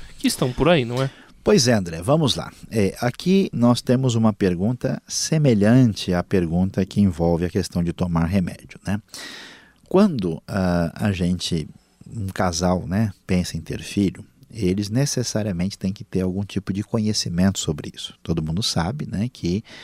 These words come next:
Speaker 2: ter filho, do ponto de vista da criação que Deus deixou nesse mundo, vai depender da fertilidade dos dois e especialmente do período de fertilidade da mulher.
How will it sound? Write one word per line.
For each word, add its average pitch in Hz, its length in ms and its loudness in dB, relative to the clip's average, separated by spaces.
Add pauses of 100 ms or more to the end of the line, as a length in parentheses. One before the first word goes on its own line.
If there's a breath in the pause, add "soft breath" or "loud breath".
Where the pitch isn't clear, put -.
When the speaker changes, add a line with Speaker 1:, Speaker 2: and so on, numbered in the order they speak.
(300 loud breath)
Speaker 2:
ter 107 200 2
filho, 90 380 0
do 110 120 -4
ponto 98 260 0
de 87 120 -2
vista 82 400 -4
da 78 120 -6
criação 104 640 0
que - 160 -10
Deus 76 460 -6
deixou 87 520 -2
nesse 82 300 -6
mundo, 113 380 0 (480 loud breath)
vai 95 220 -2
depender 117 640 -2 (160)
da 98 260 -2
fertilidade 110 1200 -4 (180)
dos 104 240 -2
dois 87 520 -4 (500)
e 98 380 -2
especialmente 127 720 -2
do 117 100 -6
período 101 460 2
de 113 100 -6
fertilidade 104 720 -2
da 95 100 -2
mulher. 95 340 -2